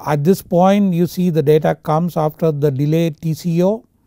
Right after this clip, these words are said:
At this point it is coming after T C O plus T comp, and we know that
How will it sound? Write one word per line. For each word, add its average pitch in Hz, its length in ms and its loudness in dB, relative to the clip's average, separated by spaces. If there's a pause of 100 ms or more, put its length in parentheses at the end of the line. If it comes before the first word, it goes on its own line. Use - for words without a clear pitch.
(460)
At 135 160 -4
this 185 160 2
point 196 440 2
it 151 220 -6
is 160 80 -6
coming 165 400 -2
after 156 320 -2
T 170 240 -4
C 165 220 -2
O 165 80 2
plus 160 320 -4
T 208 280 -2
comp, 113 340 -6 (640)
and 143 440 -4 (320)
we 156 160 -2
know 185 180 4
that 175 460 4